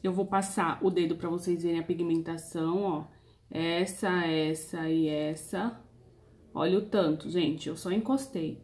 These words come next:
Peguei três, né? Quatro, cinco,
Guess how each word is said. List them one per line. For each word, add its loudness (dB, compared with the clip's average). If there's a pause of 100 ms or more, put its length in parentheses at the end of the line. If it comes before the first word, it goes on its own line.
Peguei 0 (580)
três, 4
né? 2 (1120)
Quatro, 2
cinco, -2